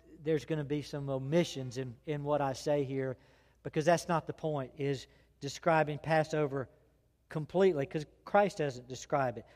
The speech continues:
He's just saying they were doing Passover when the Lord's Supper came about. Let me kind of review it with you for a little bit. The Passover traditionally began with the head of the household. And of course, the, the first Passover's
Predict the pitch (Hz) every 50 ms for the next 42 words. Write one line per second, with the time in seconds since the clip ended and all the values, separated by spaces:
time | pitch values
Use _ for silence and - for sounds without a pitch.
0 | - _ - 170 156 170 185 170 - 196 185 185 180 170 165 170 165 156 156 143
1 | 170 185 214 214 185 - - 147 135 131 - - 151 139 139 131 131 139 131 -
2 | _ _ - _ _ _ _ - - 147 151 151 143 143 139 143 160 175 165 -
3 | - 180 170 160 - - 151 147 127 - - _ _ _ _ - - 165 170 165
4 | 151 143 131 - 147 147 143 123 113 - - - - _ _ _ _ - 190 214
5 | 254 226 - - - _ _ - 208 214 220 190 175 160 156 143 123 135 143 170
6 | 190 196 170 127 104 - - - - - - 135 160 175 170 147 151 147 127 -
7 | - 151 139 143 143 139 131 143 139 131 117 - - - - - _ _ _ -
8 | 156 - - 190 226 254 240 - 247 233 208 180 180 160 - - - - - -
9 | 175 151 160 190 226 - - 202 185 190 196 190 170 175 185 165 143 143 151 143
10 | 143 143 143 147 131 - _ _ _ - - - _ _ _ _ _ _ _ -
11 | 147 151 147 151 147 170 190 202 180 175 151 160 160 160 147 - - 156 139 139
12 | 147 165 - - - - - _ - - - - 147 143 - - 165 165 160 -
13 | - 151 151 147 143 147 - - 165 156 160 - 170 156 151 139 - 151 143 139
14 | 139 135 127 -